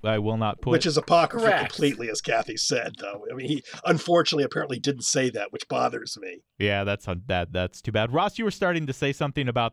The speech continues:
Speaker 1: about the reason, uh, uh, maybe besides pettiness, that we don't end a sentence with a preposition?
Speaker 2: No, I think actually there is a, it's petty completely. But one thing that a lot of grammarians have noted, though, is that a lot of people, regardless of if it's a good rule or not, still sort of stick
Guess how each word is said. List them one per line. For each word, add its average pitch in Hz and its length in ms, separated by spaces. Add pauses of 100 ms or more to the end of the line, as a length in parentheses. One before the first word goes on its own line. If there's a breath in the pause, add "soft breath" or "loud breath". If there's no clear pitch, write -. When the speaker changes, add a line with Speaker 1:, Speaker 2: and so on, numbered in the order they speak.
Speaker 1:
about 117 340
the 104 120
reason, 135 720
uh, 113 500
uh, 107 160 (220)
maybe 147 320
besides 165 380
pettiness, 170 640
that 123 180
we 131 80
don't 139 160
end 135 160
a 135 60
sentence 135 280
with 135 120
a - 40
preposition? 135 480
Speaker 2:
No, 233 140
I 196 80
think 226 220
actually 214 260
there 170 160
is 220 140
a, 226 100
it's 156 340
petty 226 300
completely. 208 720 (260 loud breath)
But 175 160
one 247 180
thing 240 200
that 170 80
a - 40
lot 175 260
of 156 100
grammarians 160 460
have 131 140
noted, 180 340
though, 127 200
is 139 120
that 165 160
a 151 60
lot 170 220
of 196 140
people, 175 320
regardless 170 560
of 160 80
if 147 120
it's 143 120
a 143 60
good 147 180
rule 147 220
or 131 80
not, 151 300 (360 loud breath)
still - 460
sort 160 200
of 147 60
stick - 440